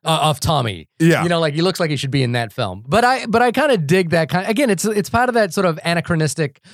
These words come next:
Speaker 1: um, visual style that this film has. And he performs, uh, uh, a colonic on, on Sister Jeanne,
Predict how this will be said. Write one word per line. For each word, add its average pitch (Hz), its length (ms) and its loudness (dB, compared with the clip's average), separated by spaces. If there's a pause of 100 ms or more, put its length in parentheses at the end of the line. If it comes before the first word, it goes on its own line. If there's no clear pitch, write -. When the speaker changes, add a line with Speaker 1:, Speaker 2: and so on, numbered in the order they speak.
(300)
Speaker 1:
um, 127 680 -2 (260)
visual 151 600 0
style 147 360 0
that 131 140 -6
this 131 160 -6
film 127 240 0
has. 117 400 -2 (420)
And 180 480 2
he 208 320 2
performs, 175 800 0 (120)
uh, 135 520 0 (300)
uh, 127 300 -4 (380)
a 123 100 -6
colonic 170 800 0 (340)
on, 147 480 2
on 151 540 0
Sister 143 280 -2
Jeanne, 123 500 0